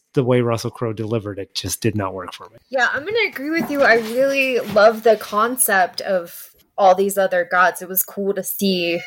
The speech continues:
Speaker 2: beyond, like, Asgardian. So I would definitely be interested if they explored that more. Obviously, this movie was not really the, <laughs> the venue for that.
Speaker 1: <laughs> No,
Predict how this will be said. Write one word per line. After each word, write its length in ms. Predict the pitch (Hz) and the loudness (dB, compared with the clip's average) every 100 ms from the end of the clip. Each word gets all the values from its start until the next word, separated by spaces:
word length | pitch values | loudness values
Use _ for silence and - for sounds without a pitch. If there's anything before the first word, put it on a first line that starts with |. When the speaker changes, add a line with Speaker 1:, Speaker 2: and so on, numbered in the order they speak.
| - - - - - | -12 -18 -20 -12 2
Speaker 2:
beyond, 560 | 190 175 175 175 165 | 6 6 6 0 -2
like, 220 | 170 165 | 0 0
Asgardian. 1000 | - 170 190 185 180 170 170 156 139 180 - | 2 4 2 2 2 2 0 -2 -4 -6 0
So 420 | 196 175 170 180 - - _ - | 4 6 4 0 -10 -20 _ -4
I 260 | 170 196 | 2 4
would 160 | 214 208 | 4 4
definitely 380 | 202 202 185 175 | 2 2 0 0
be 100 | 165 | -2
interested 540 | 180 180 - 175 160 - | -4 -8 0 0 0 -4
if 160 | 175 - | -4 0
they 320 | 170 160 160 _ _ _ _ - | -2 -4 -10 _ _ _ _ -2
explored 640 | 190 - - 190 185 151 - | 0 0 0 4 4 2 0
that 260 | 170 156 | 0 0
more. 460 | 175 156 98 190 - _ _ | -4 -6 -2 -4 -6 _ _
Obviously, 440 | - 196 180 - 180 | 4 4 4 0 -2
this 200 | 170 - | -2 -2
movie 280 | 175 160 160 | -4 -4 -6
was 180 | 165 | -6
not 180 | 175 160 | -4 -4
really 280 | 175 170 165 | -4 -4 -4
the, 300 | - 62 196 - - - | -4 -2 -4 -8 -16 -8
<laughs> 280 | - - - | -6 -6 -4
the 120 | 196 | -2
venue 360 | 170 226 175 165 | 4 2 2 -8
for 180 | - | -6
that. 500 | 160 147 135 196 - - _ _ _ | -4 -2 -4 -2 -4 -4 _ _ _
Speaker 1:
<laughs> 240 | 110 - - | -10 -8 -4
No, 600 | 165 - 196 107 - 156 | -4 -2 -4 -6 -8 -12